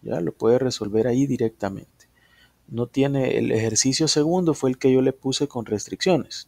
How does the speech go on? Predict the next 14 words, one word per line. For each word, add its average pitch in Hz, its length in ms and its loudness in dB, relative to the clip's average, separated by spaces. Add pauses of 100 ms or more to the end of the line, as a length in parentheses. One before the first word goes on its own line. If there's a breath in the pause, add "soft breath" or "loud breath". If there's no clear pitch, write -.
¿ya? 151 140 -12 (580 soft breath)
Ese 147 320 6
sí 131 200 2
no 127 120 0
lo 135 160 0
podemos 127 380 0
resolver 131 720 -2 (420 soft breath)
a 120 80 -2
través 104 400 0
de 113 160 0
esta, 110 380 -4
de 104 100 -4
este 101 300 -6
software. 143 420 -2